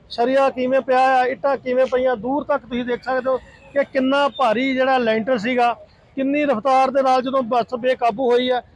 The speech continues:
ਇਹਦੇ ਵਿੱਚ ਆ ਕੇ ਵੱਜੀ ਆ। ਔਰ ਇਸ ਸਾਈਡ ਤੇ ਜਿਹੜੀਆਂ ਸਵਾਰੀਆਂ ਸੀਗੀਆਂ ਪਿਛਲੇ ਬੰਨੇ, ਜਿਹੜੇ ਉਹਦੇ ਨਾਲ ਬੈਠੇ ਡਰਾਈਵਰ ਦੇ ਲਾਗੇ, ਉਹਨਾਂ ਦੀ ਬਹੁਤ ਬੁਰੀ ਹਾਲਤ ਹੋਈ ਆ।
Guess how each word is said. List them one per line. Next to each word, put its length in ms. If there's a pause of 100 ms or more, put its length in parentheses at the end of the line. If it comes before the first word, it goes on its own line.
(160)
ਇਹਦੇ 240
ਵਿੱਚ 220
ਆ 140
ਕੇ 160
ਵੱਜੀ 260
ਆ। 100
ਔਰ 240
ਇਸ 360
ਸਾਈਡ 320
ਤੇ 160
ਜਿਹੜੀਆਂ 340
ਸਵਾਰੀਆਂ 500 (420)
ਸੀਗੀਆਂ 340
ਪਿਛਲੇ 300
ਬੰਨੇ, 320 (380)
ਜਿਹੜੇ 220
ਉਹਦੇ 220
ਨਾਲ 280
ਬੈਠੇ 320
ਡਰਾਈਵਰ 320
ਦੇ 80
ਲਾਗੇ, 320
ਉਹਨਾਂ 340
ਦੀ 80
ਬਹੁਤ 280
ਬੁਰੀ 240
ਹਾਲਤ 260
ਹੋਈ 180
ਆ। 160